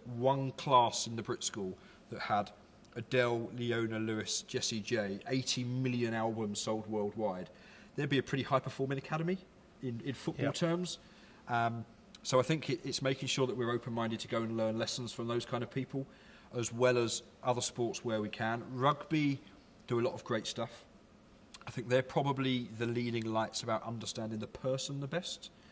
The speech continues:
Speaker 2: Yeah.
Speaker 1: and some of the psychosocial things, and I think they're really good at, at making it real, turning it into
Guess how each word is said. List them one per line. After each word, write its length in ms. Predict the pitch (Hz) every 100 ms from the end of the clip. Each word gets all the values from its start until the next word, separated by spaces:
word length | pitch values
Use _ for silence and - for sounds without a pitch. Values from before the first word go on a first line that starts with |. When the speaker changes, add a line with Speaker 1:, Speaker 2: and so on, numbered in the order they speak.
| -
Speaker 2:
Yeah. 80 | 90 - - -
Speaker 1:
and 340 | 117 113 113 - - -
some 240 | - 131
of 60 | 113
the 60 | 95
psychosocial 680 | - 120 123 - 120 -
things, 280 | 120 131 127
and 120 | 117
I 40 | 110
think 240 | - 107
they're 220 | 120 123
really 260 | 123 123 113 -
good 300 | 120 110 - -
at, 420 | 107 101 - - - - - - - - - - -
at 120 | 101 - - - - - 117 117
making 300 | 117 - 113
it 80 | 104
real, 280 | 110 113 117 - - -
turning 440 | - - 139 139 123
it 100 | 113
into 560 | 117 107 - 95 95